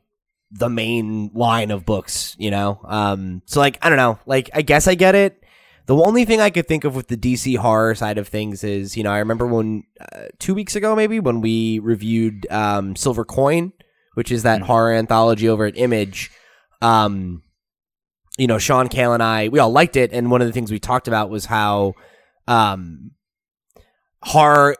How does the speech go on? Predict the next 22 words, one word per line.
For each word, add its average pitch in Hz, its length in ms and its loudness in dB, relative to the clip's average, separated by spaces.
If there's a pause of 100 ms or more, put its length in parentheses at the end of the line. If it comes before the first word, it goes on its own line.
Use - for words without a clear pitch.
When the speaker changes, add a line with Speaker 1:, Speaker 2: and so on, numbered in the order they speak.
Speaker 1:
horror 151 480 4
as 135 200 2
a 127 120 -2
genre 117 760 2
and, 117 200 -2
and 113 140 -4
horror 131 300 4
anthologies 117 880 2
specifically 120 840 -2
seem 120 380 -4
to 123 140 -6
be 113 260 -4
kind 117 240 -2
of, 107 140 -2
like, 104 420 -4 (420)
increasingly 139 880 0
back 131 320 0
in 131 160 0
vogue 147 440 2 (180)
in 196 140 -2
comics. 240 440 2
Speaker 2:
Mm. 180 200 -12